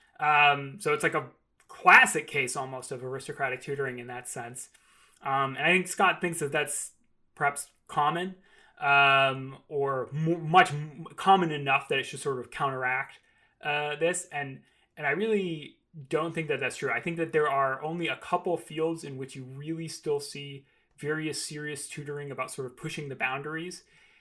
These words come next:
And those are cases like chess, right? So every world champion in chess is tutored, you know, by one-on-one people. Um, and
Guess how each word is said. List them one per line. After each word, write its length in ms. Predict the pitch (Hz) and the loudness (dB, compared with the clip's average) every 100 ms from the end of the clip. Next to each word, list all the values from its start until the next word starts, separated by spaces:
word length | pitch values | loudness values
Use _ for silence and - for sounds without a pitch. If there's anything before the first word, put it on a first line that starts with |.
| _ - | _ -8
And 640 | 143 139 139 139 139 135 _ | 0 2 4 2 -4 -10 _
those 300 | 151 147 156 | 2 4 4
are 80 | 151 | 2
cases 480 | 156 151 151 127 131 | 2 -4 -4 -6 -4
like 400 | 131 127 123 - | -2 -2 -4 -14
chess, 560 | - - 143 - - - _ _ _ _ _ _ | -6 0 0 0 -6 -12 _ _ _ _ _ _
right? 340 | 147 156 165 | 2 2 2
So 420 | - 139 127 123 - _ _ - | -8 -6 -4 -6 -10 _ _ 2
every 320 | 165 151 156 | 4 4 2
world 220 | 143 147 | 0 0
champion 340 | 143 147 143 139 | 0 -4 -4 -4
in 100 | 135 | -2
chess 420 | 156 147 - - - | 0 0 -2 -10 -8
is 520 | 151 139 131 - - - | -4 -4 -4 -10 -12 -8
tutored, 480 | 151 147 143 139 - _ - | -2 2 2 0 -12 _ -12
you 120 | 151 | -8
know, 80 | 139 - - | -8 -10 -8
by 120 | 143 | -6
one-on-one 680 | 139 139 139 135 139 135 135 _ _ | -4 -4 -6 -4 -4 -6 -10 _ _
people. 560 | 151 139 147 139 143 - | -12 -4 -2 0 -4 -6
Um, 640 | 139 127 123 123 123 123 - _ _ _ - | 0 2 2 0 -4 -12 -18 _ _ _ -8
and 560 | 135 127 127 123 123 | -2 0 0 -2 -6